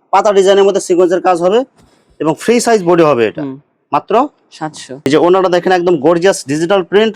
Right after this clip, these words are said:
Speaker 1: প্লাস পুরা ওড়নাতে আপনার সিকোয়েন্সের কাজ করা হবে।
Speaker 2: হুম, জি।
Speaker 1: মাত্র?
Speaker 2: সাতশো টাকা।
Speaker 1: সাতশো টাকায়। অসাধারণ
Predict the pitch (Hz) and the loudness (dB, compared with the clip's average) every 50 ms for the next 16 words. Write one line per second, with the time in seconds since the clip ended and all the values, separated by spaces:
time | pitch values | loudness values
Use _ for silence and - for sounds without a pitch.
0 | _ _ 196 185 185 - - _ - - 214 214 208 190 190 185 190 185 - 202 | _ _ 0 0 0 -2 -8 _ -4 0 2 2 2 2 2 0 -2 -2 -2 -4
1 | 196 190 220 208 - - 202 175 180 185 165 165 156 135 143 131 - - 123 110 | -2 -2 -4 -6 -4 -10 -8 -4 -2 -2 -2 -2 -2 -2 -4 -6 -4 -6 -8 -8
2 | 101 101 92 - - _ - 165 165 160 151 147 143 - _ _ _ _ _ 143 | -8 -8 -12 -14 -16 _ -14 -12 -10 -8 -10 -10 -12 -12 _ _ _ _ _ -4
3 | 147 - - 180 214 254 277 - _ - - 165 156 - - - 135 135 127 131 | -4 -2 0 0 0 0 -2 -6 _ -16 -14 -14 -14 -14 -16 -14 -14 -12 -10 -10
4 | 135 139 180 175 - 185 160 151 123 117 104 92 82 - _ 147 160 175 170 - | -6 -4 -4 -2 -2 -2 0 0 0 0 0 -2 -2 -6 _ 0 0 0 0 -2
5 | 190 180 175 190 190 185 | -2 -2 0 0 0 0